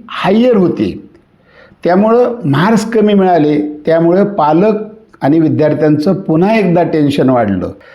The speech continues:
ज्यांनी एक वेळ रिपीट केलं त्यांनी पुन्हा रिपीट करणे म्हणजे पुन्हा टेन्शन, त्यामुळे मिळेल तो प्रवेश स्वीकारणे हा उत्तम असा निर्णय यावेळी पालकांनी घेतला.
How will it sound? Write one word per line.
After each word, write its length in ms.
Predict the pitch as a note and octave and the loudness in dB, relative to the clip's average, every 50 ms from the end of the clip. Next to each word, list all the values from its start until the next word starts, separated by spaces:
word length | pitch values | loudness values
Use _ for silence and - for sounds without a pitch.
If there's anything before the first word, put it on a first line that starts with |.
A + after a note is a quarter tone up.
| - _ _ - C3+ | -20 _ _ -8 -4
ज्यांनी 400 | C3 E3 F#3+ G3 G3+ A3 A3 A#3 A#3+ A#3 | -2 0 0 2 2 2 2 2 2 2
एक 200 | A3+ A3+ A3+ A3+ | 0 0 0 0
वेळ 180 | G#3+ A3 A3 G#3 | 0 2 2 2
रिपीट 360 | G#3+ G#3+ G#3+ G#3+ G3+ - - | 0 0 0 -2 -2 -2 0
केलं 360 | G#3 G3 G3 G3 G3+ G3+ G3+ G3+ G3+ - - - _ _ _ _ _ _ _ _ _ _ _ _ _ _ _ - | 0 2 2 2 2 2 0 0 -4 -8 -14 -20 _ _ _ _ _ _ _ _ _ _ _ _ _ _ _ -4
त्यांनी 280 | E3+ E3 F3 F#3+ G3+ G#3+ | 0 0 2 2 2 0
पुन्हा 380 | G#3 - F#3 F3+ F#3 G#3 A3 A3+ | 0 -2 0 0 0 2 0 0
रिपीट 340 | A3 A3+ - A#3 A3 F#3+ - - | 0 0 0 0 -2 -2 -2 -2
करणे 240 | G#3 G3 G3 G3 G3 | 0 0 2 2 2
म्हणजे 300 | F#3+ F#3+ F#3+ F3+ G3+ G3+ | 2 2 2 2 0 0
पुन्हा 380 | G3 - - F3 E3+ F#3 G#3 G#3+ | -2 -2 -2 0 0 0 0 0
टेन्शन, 680 | F3+ G3+ G3+ F#3+ F3+ E3 - E3+ D#3 D3+ D3+ D3+ D3+ D3+ D3+ | 0 0 0 0 0 0 0 0 0 2 2 0 -2 -2 -2
त्यामुळे 560 | D3+ F3 F3+ F#3 F#3 F3 D#3 D#3 D3+ D#3 E3 | -2 0 0 2 2 2 2 2 2 2 2
मिळेल 680 | D#3+ D3+ D3+ D3 D#3+ F3+ G3+ A3 A#3+ B3+ C4+ C4 G3 C4+ | 2 2 2 2 2 2 2 2 2 2 2 0 0 0
तो 60 | C4 | 0
प्रवेश 400 | G3+ A#3 A#3 A3+ A#3+ A#3 A#3 - | 0 2 2 2 2 0 -2 -2
स्वीकारणे 560 | - G#3+ - - F#3+ F3+ E3 D#3 D#3 D#3+ D#3+ D#3+ D#3 - - - - - | -2 -2 0 0 0 0 2 2 2 0 0 -2 -4 -8 -14 -18 -20 -16
हा 280 | - - - E3+ F#3+ G3+ | -12 -8 -4 -2 0 0
उत्तम 800 | E3+ D#3+ E3 F3 - - - - - - A#3+ B3 B3 B3 A#3+ B3 - - - | 2 2 0 0 0 -4 -8 -8 -4 -2 0 2 2 2 0 -2 -4 -6 -4
असा 320 | D#3 C#3 - F#3+ F#3+ G3 G3 G3 - - - - _ _ _ _ _ - | -4 -2 -2 -2 -2 -2 -2 -6 -10 -14 -20 -20 _ _ _ _ _ -4
निर्णय 640 | - C#3+ D#3 E3 E3 F3 F#3 G3+ A3+ A#3 A3+ A3+ F3 | -2 0 0 2 0 0 0 0 0 0 0 0 0
यावेळी 340 | E3+ D#3+ D#3+ E3 E3+ F3 F3+ | 0 2 2 2 2 0 0
पालकांनी 600 | F3 D#3+ C#3+ C#3+ C#3 C#3 C#3 D3+ C#3+ C#3 D3 C#3+ | 0 0 0 0 0 0 0 2 2 2 2 2
घेतला. 340 | B2+ B2 A2 G2 A2 F#2+ | 0 0 -2 -4 -4 -6